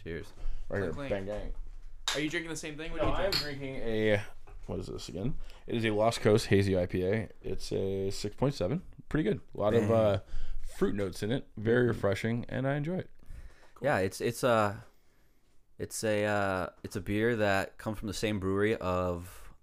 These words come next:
Speaker 1: the one we featured on our last week's episode. He brought Lost Coast, but it was Great White.
Speaker 2: Oh, dude, yeah, Kyle got, that was the first beer I remember Kyle getting when we went for my twenty-first birthday to Yard House
Speaker 1: Okay.
Speaker 2: in Vegas.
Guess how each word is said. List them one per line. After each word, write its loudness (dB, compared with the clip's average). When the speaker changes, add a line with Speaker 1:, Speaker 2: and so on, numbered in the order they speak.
Speaker 1:
the 0
one -4
we -4
featured -6
on -4
our -6
last -2
week's -10
episode. -8
He -6
brought -4
Lost 0
Coast, 0
but -2
it -2
was -6
Great -2
White. -2
Speaker 2:
Oh, 6
dude, 0
yeah, 4
Kyle 6
got, 4
that 8
was 10
the 4
first 4
beer 8
I 10
remember 6
Kyle 6
getting 2
when -2
we -2
went -4
for -4
my -2
twenty-first -2
birthday -2
to -2
Yard 2
House 0
Speaker 1:
Okay. -4
Speaker 2:
in 2
Vegas. -2